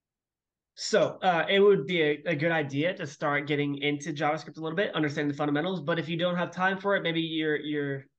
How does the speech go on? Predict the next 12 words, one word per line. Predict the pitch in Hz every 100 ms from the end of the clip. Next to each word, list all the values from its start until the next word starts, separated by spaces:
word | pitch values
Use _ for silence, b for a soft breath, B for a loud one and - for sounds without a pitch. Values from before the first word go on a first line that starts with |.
| _ _ _ _ 143 139
life | 160 156
doesn't | 147 151
allow | 147 147
you | 151
to, | 147 139 117
to | - 135
start | 156 147
studying | 143 160 165
before | 147 156 156
you | 147
join | 151 143
Sabio, | 151 156 185 269